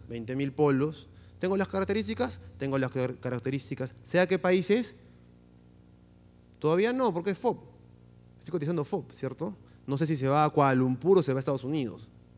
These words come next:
Es fob. ¿Estamos o no? Entonces, esto nos ayuda. Inclusive,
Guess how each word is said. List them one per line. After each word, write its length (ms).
Es 140
fob. 220
¿Estamos 480
o 60
no? 160
Entonces, 420
esto 380
nos 180
ayuda. 560
Inclusive, 800